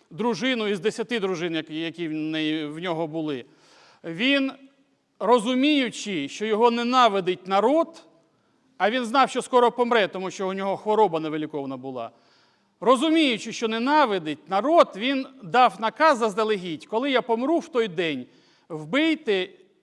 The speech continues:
і список дав, «сімдесят самих шанованих, поважних фарисеїв, е, в Іудеї».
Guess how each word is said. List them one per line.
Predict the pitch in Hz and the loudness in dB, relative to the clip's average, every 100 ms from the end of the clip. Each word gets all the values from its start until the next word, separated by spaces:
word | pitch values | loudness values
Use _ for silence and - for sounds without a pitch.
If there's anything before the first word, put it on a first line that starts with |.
| _ | _
і | - 254 | -8 -6
список | - - 226 - 147 | -8 -6 -6 -6 -6
дав, | 147 139 - | -2 -4 -6
«сімдесят | - - 220 202 - 269 302 302 - _ _ _ _ | -12 -8 -6 -6 -2 4 4 2 -10 _ _ _ _
самих | - - 247 302 294 294 | -4 4 6 6 4 -2
шанованих, | - 269 247 226 240 254 - | -2 0 2 2 2 0 -4
поважних | - 208 196 202 190 220 | -2 2 4 4 2 -8
фарисеїв, | - 208 180 - 170 165 180 202 _ _ _ _ _ _ _ _ _ _ | -6 -4 -4 -8 -6 -4 -6 -8 _ _ _ _ _ _ _ _ _ _
е, | 131 | -10
в | 165 | -6
Іудеї». | 208 233 202 190 139 117 | -4 -2 2 2 2 -6